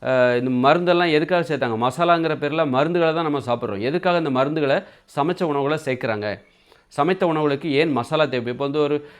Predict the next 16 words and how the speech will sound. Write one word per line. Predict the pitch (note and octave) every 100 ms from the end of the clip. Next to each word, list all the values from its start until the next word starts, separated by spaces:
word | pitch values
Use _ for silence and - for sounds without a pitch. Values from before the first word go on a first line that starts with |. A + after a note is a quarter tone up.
| -
வெண்டைக்காய் | B2+ D3 D#3+ D#3 C#3
பச்சையா | B2+ E3+
சாப்பிட்றேன்னா | D3+ C#3+ C#3+ D3+
எனக்கு | E3+ D3
மசாலா | B2+ B2 D3
தேவையில்ல. | B2 A2+ G#2 G2 - _ _ _
சமைத்த | - C#3+ F#3+ F#3+
உணவுகளுக்கு | E3+ E3 D#3+ F3
ஏன் | D3+ D#3+
மசாலா | C3 D3+ D3+
சேர்க்கிறார்கள் | B2+ A#2 A#2 A2 G#2 G#2 F#2 _ -
என்றால், | B2 B2 C3+ D3
சமைத்த | - D3+ E3+ E3
உணவுகள் | C#3 C3+ D3+
நோய்களை | C3 D3+ D3+
தரக்கூடியது, | C3+ A#2 - G#2+ G#2 G2+